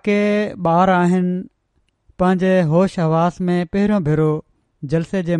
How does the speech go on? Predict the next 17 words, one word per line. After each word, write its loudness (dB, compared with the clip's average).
ماحول 0
مان -2
فائدو 0
وٺڻ -2
وارا -2
ٿيندا. -2
سو -2
سڀني -2
کي -2
جلسي -2
جي 0
هنن 0
ٽن -2
ڏينهن ۾ 0
جلسي -2
جي 2
روحاني 0